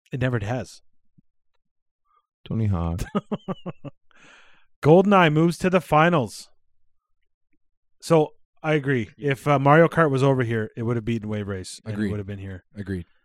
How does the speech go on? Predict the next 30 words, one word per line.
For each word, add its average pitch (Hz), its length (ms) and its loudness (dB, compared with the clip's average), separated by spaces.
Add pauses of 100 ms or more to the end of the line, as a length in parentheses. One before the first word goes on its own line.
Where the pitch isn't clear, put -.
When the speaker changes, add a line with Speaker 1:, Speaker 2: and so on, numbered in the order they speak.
(200)
Speaker 1:
But 104 100 -6
it's 107 140 -10
not. 110 320 -4
So 107 180 -10
we 107 120 -4
have 107 80 -6
Ocarina 131 340 -4
of 117 80 -8
Time 123 260 -4
versus 104 300 -10
Wave 104 180 -8
Race. 92 320 -14 (760)
So 143 260 0
are 151 100 -4
you 165 160 2
gonna 175 160 0
pick 170 160 0
Wave 143 200 4
Race 165 180 0
over 143 200 2
Ocarina 135 300 -2
of 131 60 -8
Time? 147 240 -8 (400)
Speaker 3:
Hundred 180 180 -6
percent. 175 320 -8 (600)
What 123 100 -18
are - 20 -6
you, 104 80 -8
crazy? 190 500 -2 (1120)
Speaker 1:
Uh, 139 180 -10